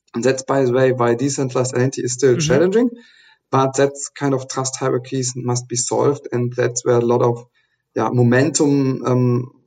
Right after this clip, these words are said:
Speaker 1: is established right now to really get this in place.
Speaker 2: Brilliant. Um,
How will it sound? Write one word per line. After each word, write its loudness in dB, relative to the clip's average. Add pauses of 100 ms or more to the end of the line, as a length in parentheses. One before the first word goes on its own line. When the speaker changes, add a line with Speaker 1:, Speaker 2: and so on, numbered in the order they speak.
(120)
Speaker 1:
is -6
established -2
right 2
now 0
to -10
really -2
get -2
this -8
in -16
place. -14 (1400)
Speaker 2:
Brilliant. -2 (100)
Um, -4